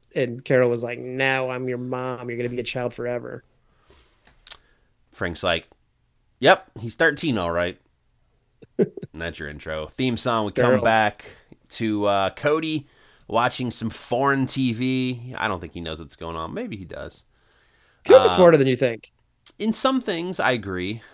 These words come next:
Speaker 2: Um,
Speaker 1: Cody's smarter than, than he thinks.
Speaker 2: Karen and Dana come home. Um, I don't know. They're talking about their day. But then J T comes in, and we find out that he got his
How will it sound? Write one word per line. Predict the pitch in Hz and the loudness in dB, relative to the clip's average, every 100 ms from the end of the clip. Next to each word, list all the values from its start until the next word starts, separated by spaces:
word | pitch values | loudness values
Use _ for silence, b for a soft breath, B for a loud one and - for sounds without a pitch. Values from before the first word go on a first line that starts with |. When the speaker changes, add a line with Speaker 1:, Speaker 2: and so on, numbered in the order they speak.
| - | -6
Speaker 2:
Um, | 101 98 95 95 95 | -2 0 -2 0 4
Speaker 1:
Cody's | 254 - | 6 6
smarter | 202 190 160 | 6 8 8
than, | 139 135 123 | 6 2 -2
than | 147 127 120 | -2 -2 2
he | 147 | 2
thinks. | 123 107 107 - - _ _ _ - _ _ _ _ | 2 -8 -8 -12 -12 _ _ _ -20 _ _ _ _
Speaker 2:
Karen | - 156 165 | 0 2 2
and | 151 | 4
Dana | 147 143 | 2 2
come | 143 139 131 | -2 0 0
home. | 131 131 127 131 - _ - - | 0 0 -2 -6 -14 _ -20 -8
Um, | 98 98 98 95 95 95 95 95 98 _ _ _ _ - - | -2 0 0 0 -2 -4 -6 -10 -14 _ _ _ _ -20 -18
I | |
don't | 95 69 | -14 -12
know. | |
They're | 80 | -12
talking | 82 80 80 | -10 -10 -10
about | 76 | -10
their | 73 | -10
day. | 78 76 | -8 -8
But | 80 | -8
then | 87 | -6
J | 87 113 | -4 -2
T | - 117 | -2 -6
comes | 107 98 92 | -4 -6 -4
in, | 92 90 87 _ _ _ _ _ - | -4 -4 -6 _ _ _ _ _ -8
and | 92 | -6
we | 104 | -4
find | - 101 92 98 | 0 -2 -2 0
out | 92 92 - - | 2 2 -2 -10
that | 73 | -12
he | - 139 | -10 -2
got | 117 98 | 2 0
his | 92 65 | -2 -12